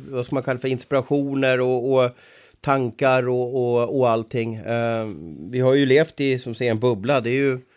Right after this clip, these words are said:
vi var ju inte så många svenska hockeyjournalister som var där, så att det är väl, det är väl få som har varit med om, om samma upplevelse som, som vi har. Eh, att vara inlåst sådär som vi var,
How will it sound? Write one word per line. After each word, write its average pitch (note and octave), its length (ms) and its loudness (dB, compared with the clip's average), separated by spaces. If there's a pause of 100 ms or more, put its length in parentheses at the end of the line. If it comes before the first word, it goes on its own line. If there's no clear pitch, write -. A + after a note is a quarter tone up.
(180)
vi A#2 80 -4
var A#2+ 160 2
ju D3+ 40 2
inte D#3 160 -4
så C#3+ 120 -6
många B2+ 240 -2
svenska B2 340 -6
hockeyjournalister A#2+ 640 -4
som A#2+ 100 -6
var A2+ 60 -2
där, C3+ 240 2
så - 140 -8
att A#2+ 100 -10
det B2 100 0
är B2 60 2
väl, C#3 240 0 (560)
det B2 100 -4
är B2 80 0
väl C#3+ 140 -2
få D#3 320 0
som D#3+ 160 -2
har C#3+ 60 2
varit C3 220 0
med D3 320 4
om, B2+ 220 2
om A#2+ 260 -4
samma A#2 280 -4
upplevelse A2 540 -4
som, F#2+ 140 -10
som A#2 200 -6
vi D3 160 -2
har. G#2 260 -2 (420)
Eh, B2 540 4 (760)
att C#3+ 120 -6
vara E3 320 6
inlåst D#3+ 720 4
sådär A#2 280 2
som C3+ 160 -2
vi C3+ 80 6
var, D#3 260 6